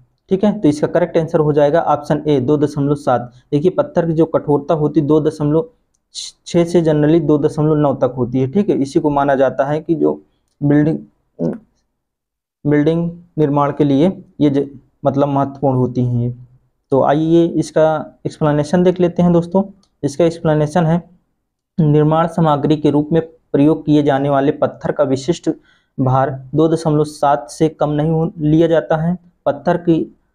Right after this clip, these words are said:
इकाई भार जितना अधिक होगा, वह पत्थर उतना ही अधिक सामर्थ्यवान होता है।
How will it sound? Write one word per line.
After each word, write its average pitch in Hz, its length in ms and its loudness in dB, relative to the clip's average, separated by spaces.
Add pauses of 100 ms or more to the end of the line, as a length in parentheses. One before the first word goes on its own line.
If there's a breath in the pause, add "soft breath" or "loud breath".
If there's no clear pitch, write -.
(220)
इकाई 147 380 0
भार 139 420 -2
जितना 156 320 0
अधिक 151 320 0
होगा, 143 480 0
वह 135 260 0
पत्थर 143 280 -2
उतना 147 360 -2
ही 165 160 0
अधिक 131 280 -2
सामर्थ्यवान 147 680 -2
होता 151 280 -2
है। 156 200 -6